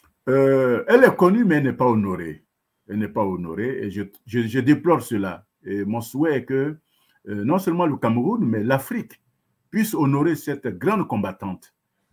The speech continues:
cette militante, n'est-ce pas, du panafricanisme. Il est temps, à mon avis, il faut que,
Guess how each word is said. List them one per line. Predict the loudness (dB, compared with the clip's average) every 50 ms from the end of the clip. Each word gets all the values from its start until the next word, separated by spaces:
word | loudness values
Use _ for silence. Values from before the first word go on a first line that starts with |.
| _ _
cette | -8 -8 -6 -4 -4
militante, | -2 0 4 4 4 4 2 -2 -2 -4 -4 -4 -4 -6
n'est-ce | -6 -6 -6 -8 -8
pas, | -8 -6
du | -6 -6
panafricanisme. | -6 -6 -8 -8 -8 -12 -12 -12 -12 -12 -12 -12 -14 -16 -20 -20 -20 -20 _ _ _ _ _ _ -6
Il | -4 0 0
est | 0 -2 0
temps, | -2 -2 0 0
à | 0
mon | -2 -2 -2 -2
avis, | -4 -4 -4 -6 -8
il | -8 -8
faut | -8 -10
que, | -8 -6 -4 -4 -4 -4 -8